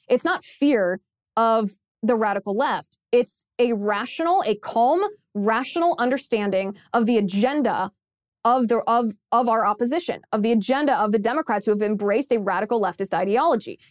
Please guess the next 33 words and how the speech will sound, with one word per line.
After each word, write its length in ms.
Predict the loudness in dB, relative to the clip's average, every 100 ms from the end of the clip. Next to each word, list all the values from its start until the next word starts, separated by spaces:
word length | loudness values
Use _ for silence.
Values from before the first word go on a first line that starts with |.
| -4
It's, 260 | -2 -2 -2
it's, 320 | -2 -2 -10 -2
it's 420 | -2 -2 -6 -14 _ _ -2
an 100 | 0
understanding 680 | 2 0 -2 -2 -4 -2 -4
that 100 | -4
the 40 |
Black 280 | -2 -2 0
Lives 180 | -2 0
Matter 220 | -2 0
movement, 480 | 0 -2 -2 -4 -8 _ -6
the 160 | -4 -2
underpinning 640 | 0 -2 -2 -4 -4 -6 -10 _ _ _
is 160 | -4 0
Marxism. 480 | -2 0 -2 -2 -8 _ _ _ -2
It's 160 | 0
an 80 | 0
understanding 720 | -2 -2 -2 -4 0 0 -2 -6 -4
that 140 | -4
queer 300 | -2 0 0
theory 420 | 0 0 2 2 0 0
also 460 | 0 2 2 2 2
is 140 | 2
not 220 | 2 2
only 280 | 2 0 0
neo-Marxist, 800 | 2 4 2 2 0 -2 -2 -2 -4 _
but 100 | 0
it 100 | 2
embraces 460 | 0 0 0 -2 -4
pedophilia. 640 | -4 -6 -2 2 2 2 -2
It's 120 | -2
an 80 | -2
understanding 720 | 0 0 -2 -2 0 0